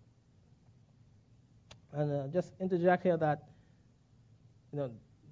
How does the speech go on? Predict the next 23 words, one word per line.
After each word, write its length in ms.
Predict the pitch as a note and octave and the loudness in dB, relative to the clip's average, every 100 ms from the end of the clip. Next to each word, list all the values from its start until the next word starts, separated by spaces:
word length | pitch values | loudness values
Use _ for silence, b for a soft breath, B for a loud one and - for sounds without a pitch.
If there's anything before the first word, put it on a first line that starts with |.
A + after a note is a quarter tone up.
| C3+ | -6
this 160 | E3+ | -6
point 340 | - A3+ G#3 G3+ - - - | 0 6 6 6 -8 -20 -2
points 320 | F#3+ F#3 - | 0 0 -2
to 200 | E3 D3 | -4 -4
sanctification, 880 | - F#3+ F3+ F3 D#3+ F3 E3 - C3 | 0 0 0 -2 -2 0 0 -2 -6
and 260 | B2+ B2 B2 - - _ _ - _ - - _ - - - | -6 -10 -14 -20 -20 _ _ -20 _ -20 -20 _ -20 -20 -10
it's 140 | D3 | -6
really 260 | C#3+ E3+ F3 | 2 4 4
been 280 | D3+ D#3+ D#3 | 4 2 4
helpful 400 | E3+ E3 E3 D#3 | 4 4 2 -2
to 100 | C#3+ | -2
me, 400 | C#3+ D3 C#3 C3 - - _ _ - - _ - - | -2 -2 -2 -6 -12 -20 _ _ -20 -20 _ -20 -12
uh, 220 | B2 B2 | -10 -10
to 100 | C#3 | -10
sit 220 | - F3 | 0 2
in 100 | D#3 | 2
discipleship 600 | C#3+ D3+ D#3+ E3 - D3 | 0 0 0 0 -6 -6
class 440 | - C#3 B2+ C3+ C3 | -2 0 -2 -6 -10
and 240 | A#2 A2+ - - - - - - - - - - - - - - - - - - - | -10 -14 -20 -20 -20 -20 -20 -20 -20 -20 -20 -20 -20 -20 -20 -20 -20 -20 -20 -20 0
learn 260 | E3 F3 | 4 4
more 260 | E3 E3 D#3+ | 4 4 2
about 280 | D3 C#3 C3+ | 2 -2 -2
sanctification 920 | D3+ C#3+ C#3+ - D3+ C#3 - A#2+ | -4 -4 -10 -4 -2 -2 -6 -12